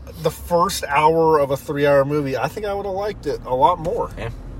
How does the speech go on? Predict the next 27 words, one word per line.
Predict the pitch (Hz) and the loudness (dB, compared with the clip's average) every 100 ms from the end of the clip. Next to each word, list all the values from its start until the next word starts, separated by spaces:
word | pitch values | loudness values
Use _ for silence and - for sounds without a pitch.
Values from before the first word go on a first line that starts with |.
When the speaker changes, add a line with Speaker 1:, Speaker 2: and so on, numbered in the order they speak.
| - - | -12 2
Speaker 1:
Like, | 160 165 | 4 6
and | 180 180 175 | 6 4 2
we | 185 | 0
could | 180 | 0
be | 170 | -2
talking | - 202 180 | 6 6 6
about | 170 175 | 4 2
the | - | 4
whole | 202 185 | 0 2
movie | 180 214 160 127 | 2 0 0 0
right | 107 - | 0 -2
now. | 107 | -2
Speaker 2:
Yeah, | 131 135 | 0 0
I'm | 127 196 247 | 4 4 6
wondering | 269 262 254 240 226 | 2 4 2 2 0
if | 156 196 - - - - - - - | 0 0 -2 -10 -10 -10 -10 -10 0
the | 160 | 2
reason | 165 190 180 170 | 2 -2 -4 -2
that | 170 | -2
it's | 160 147 | 0 0
only | 147 160 | 0 -2
two | 165 175 | -4 -4
and | 165 | -2
a | |
half | 170 170 | -2 -2
hours | 170 180 180 175 | 2 4 4 2
and | 143 147 147 | -2 -2 -2